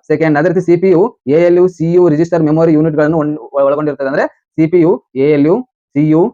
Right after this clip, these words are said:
ರಿಜಿಸ್ಟರ್ ಮೆಮೊರಿಯನ್ನು ಯೂನಿಟ್ ಗಳನ್ನು ಒಳಗೊಂಡಿರುತ್ತದೆ. ಅದೇ ರೀತಿ ಸಿ ಪಿ ಯು ಗೆ ಸಂಬಂಧಿಸಿದ ಪದಗಳು ಕೂಡ ತುಂಬಾ ಇಂಪಾರ್ಟೆಂಟ್. ಸಿ ಪಿ ಯು ಮೂಲಕ ಕಾರ್ಯವನ್ನು ಪ್ರೊಸೆಸ್ ಯಾವುದನ್ನು ಎಕ್ಸ್‌ಟೆನ್ಷನ್ ಟೈಮ್ ಎಂದು ಕರೆಯುತ್ತೇವೆ. ಅದೇ ರೀತಿ ಇಂಟ್ರ-, ಇಂಟ್ರೊಡಕ್ಷನ್ ಸೆಟ್ ಅಂದ್ರೆ ಸಿ ಪಿ ಯು ನ ಯಾವ ಕಾರ್ಯದಲ್ಲಿ ಮಾಡಬೇಕೆಂಬುದು ನಿರ್ಧರಿಸುವ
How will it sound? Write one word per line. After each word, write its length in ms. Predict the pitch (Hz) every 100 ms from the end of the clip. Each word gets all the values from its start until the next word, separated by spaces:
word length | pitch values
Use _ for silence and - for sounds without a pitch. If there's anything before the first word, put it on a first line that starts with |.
| -
ರಿಜಿಸ್ಟರ್ 380 | 139 160 165 160 - 131
ಮೆಮೊರಿಯನ್ನು 480 | 147 156 143 151 277 - _ _ 139
ಯೂನಿಟ್ 240 | 156 156
ಗಳನ್ನು 240 | 151 151 240 269 _
ಒಳಗೊಂಡಿರುತ್ತದೆ. 560 | 131 139 139 131 127 127 120 113 _ _ _ _
ಅದೇ 120 | 165 185
ರೀತಿ 120 | 185 170
ಸಿ 80 | 175
ಪಿ 60 | 185
ಯು 60 | 170
ಗೆ 40 |
ಸಂಬಂಧಿಸಿದ 520 | 196 151 165 160 156 208
ಪದಗಳು 260 | 139 143 151
ಕೂಡ 80 | 147 147
ತುಂಬಾ 120 | 143 139
ಇಂಪಾರ್ಟೆಂಟ್. 340 | 131 131 131 262 - _ _ _ _ _
ಸಿ 60 | 180
ಪಿ 60 | 180
ಯು 40 | 196 190
ಮೂಲಕ 160 | 185 180
ಕಾರ್ಯವನ್ನು 380 | 165 180 170 180
ಪ್ರೊಸೆಸ್ 240 | 165 160 165
ಯಾವುದನ್ನು 460 | 156 165 156 151 240 285 139
ಎಕ್ಸ್‌ಟೆನ್ಷನ್ 460 | - 180 170 240 370 _ _
ಟೈಮ್ 160 | 147 165 156
ಎಂದು 120 | 196
ಕರೆಯುತ್ತೇವೆ. 420 | 151 147 151 143
ಅದೇ 100 | 139 165
ರೀತಿ 140 | 190 285 _ _ _ _ _ _
ಇಂಟ್ರ-, 180 | 151 180 175
ಇಂಟ್ರೊಡಕ್ಷನ್ 360 | 180 190 190
ಸೆಟ್ 120 | 175 175
ಅಂದ್ರೆ 120 | 170 180
ಸಿ 60 |
ಪಿ 60 | 175
ಯು 40 | 175
ನ 40 | 143
ಯಾವ 140 | 160 165
ಕಾರ್ಯದಲ್ಲಿ 280 | 165 160 151
ಮಾಡಬೇಕೆಂಬುದು 480 | 151 156 147 151 151
ನಿರ್ಧರಿಸುವ 340 | 135 151 151